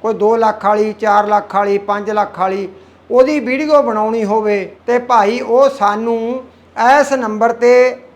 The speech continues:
ਨੜਿਨਵੇਂ ਅਠਾਸੀ ਦਸ ਜ਼ੀਰੋ ਸੱਤ ਸੌ ਪੰਦਰਾਂ, ਇਹਦੇ ਉੱਤੇ ਲਿਖਣਾ ਕੀ ਹੈਗਾ, ਨਾਮ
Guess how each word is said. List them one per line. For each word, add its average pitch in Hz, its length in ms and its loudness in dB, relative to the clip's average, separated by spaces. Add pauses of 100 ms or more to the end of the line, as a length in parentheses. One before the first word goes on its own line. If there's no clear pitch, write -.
(140)
ਨੜਿਨਵੇਂ 240 600 0
ਅਠਾਸੀ 202 540 0 (120)
ਦਸ 247 380 4
ਜ਼ੀਰੋ 208 440 0
ਸੱਤ 202 260 -2
ਸੌ 214 160 -6
ਪੰਦਰਾਂ, 180 460 -6 (200)
ਇਹਦੇ 277 260 4
ਉੱਤੇ 269 280 2 (380)
ਲਿਖਣਾ 233 420 0
ਕੀ 269 240 -4
ਹੈਗਾ, 262 460 4
ਨਾਮ 214 520 -2